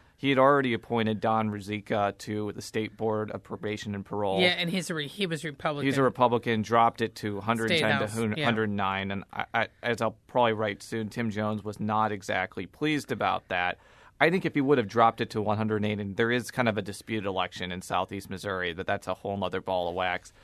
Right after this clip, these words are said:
Speaker 1: I think that would have been a sign that it was really gonna get contentious. But I think with Bill Kenny, it was kind of a, you know, a de-, it, not only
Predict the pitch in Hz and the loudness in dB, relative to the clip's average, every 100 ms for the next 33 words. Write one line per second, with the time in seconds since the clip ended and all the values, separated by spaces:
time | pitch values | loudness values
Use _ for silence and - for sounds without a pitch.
0 | - - - 151 151 139 135 123 110 107 | -20 -10 2 4 6 4 4 2 0 -2
1 | - 110 104 98 95 - _ _ _ - | 0 2 2 0 -2 -4 _ _ _ -6
2 | 104 95 104 113 113 104 101 92 90 - | -4 -2 2 4 4 2 -2 -4 -6 -8
3 | - 92 101 - 95 - 101 104 104 117 | -10 -8 -8 -8 -12 -6 -4 -4 -4 -4
4 | 113 104 117 107 - 113 107 104 110 104 | -2 -2 0 -2 -2 -2 -2 -4 -6 -8
5 | 113 107 101 98 - - _ _ _ _ | -4 -2 -2 -4 -6 -8 _ _ _ _
6 | _ - 127 107 101 98 - 104 - 117 | _ -6 0 2 2 0 0 -2 -2 -4
7 | 117 127 147 135 127 | 2 4 6 4 2